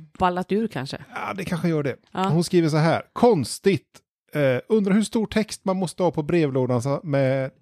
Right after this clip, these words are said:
Speaker 2: ingen reklam. För att reklamutdelarna ska förstå.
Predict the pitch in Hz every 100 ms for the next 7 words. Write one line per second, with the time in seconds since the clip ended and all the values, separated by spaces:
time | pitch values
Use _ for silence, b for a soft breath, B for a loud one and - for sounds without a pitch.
0 | _ 262 202 175 175 170 175 214 123 90
1 | _ _ _ _ _ b b - - 156
2 | 156 151 175 151 127 143 135 131 123 139
3 | 131 - 233